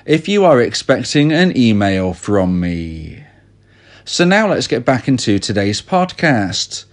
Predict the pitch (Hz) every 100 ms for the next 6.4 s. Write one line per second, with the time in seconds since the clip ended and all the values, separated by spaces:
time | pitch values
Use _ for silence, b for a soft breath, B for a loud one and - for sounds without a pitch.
0 | B B B 143 165 175 180 180 180 -
1 | - - 214 196 - 98 82 78 - b
2 | b b b b - 117 175 214 240 233
3 | 226 202 101 87 85 - b 123 147 175
4 | - - 120 98 - - - - b b
5 | - - 92 95 107 - 127 113 98 87
6 | 82 80 76